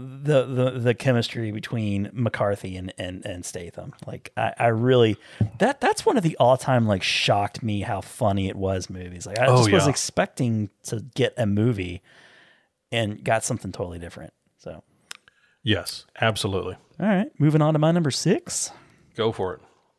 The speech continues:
Speaker 1: So I decided with my number six to go with yet another comedy, uh, from nineteen ninety-eight.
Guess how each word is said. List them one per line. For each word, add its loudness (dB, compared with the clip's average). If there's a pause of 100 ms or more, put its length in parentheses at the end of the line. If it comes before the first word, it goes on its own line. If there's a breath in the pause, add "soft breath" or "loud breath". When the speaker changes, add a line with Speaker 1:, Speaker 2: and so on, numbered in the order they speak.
(600 loud breath)
Speaker 1:
So -12
I 0
decided 2
with -4
my 4
number 2
six -2
to -2
go 2
with -2
yet -10
another -2
comedy, -4 (280 loud breath)
uh, 0
from -2
nineteen -2
ninety-eight. -6